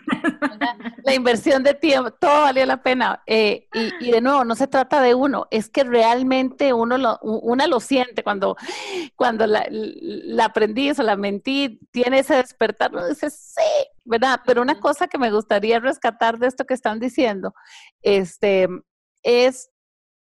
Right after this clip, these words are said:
Speaker 2: parte de lo que, de lo que trabajamos mucho, ¿se acuerdan del hard math o la matemática del corazón, verdad? Es como el,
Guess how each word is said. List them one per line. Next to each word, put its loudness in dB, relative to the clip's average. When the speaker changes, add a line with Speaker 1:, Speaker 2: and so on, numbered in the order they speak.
Speaker 2:
parte 0
de 4
lo -2
que, -2
de -2
lo 2
que -4
trabajamos -2
mucho, 0
¿se -4
acuerdan 0
del -2
hard -4
math -10
o -8
la -2
matemática -4
del -6
corazón, -4
verdad? -4
Es -6
como -2
el, -2